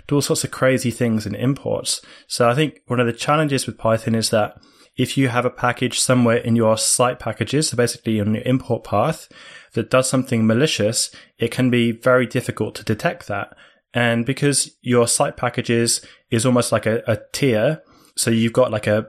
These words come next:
system level one, and then you might have a virtual environment one, and then maybe there's another one that you use as well where you might import s-, stuff from somewhere else in your Python path.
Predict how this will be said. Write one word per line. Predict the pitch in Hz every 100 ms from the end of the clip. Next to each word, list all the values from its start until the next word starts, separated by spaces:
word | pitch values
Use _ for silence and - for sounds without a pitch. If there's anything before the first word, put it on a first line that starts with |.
| - -
system | - 147 143 127
level | 117 120 113
one, | 113 113 110
and | 104
then | 104
you |
might | 104 113
have | 104
a | 104
virtual | 110 117 - 110
environment | 107 107 107 110 -
one, | 107 107 107 104
and | 98
then | 101 98 101 - - -
maybe | 113 110 117
there's | 113
another | 110 117 123
one | 120 117
that | 110
you | 107 107 110
use | 107
as | 101
well | 110 117 113 113
where | 110 104
you | 107
might | 110 113
import | 107 113 -
s-, | - - -
stuff | - 113 -
from | 113
somewhere | - 110 110
else | 113 117
in | 113
your | 104
Python | - 151 147 117
path. | 98 101 104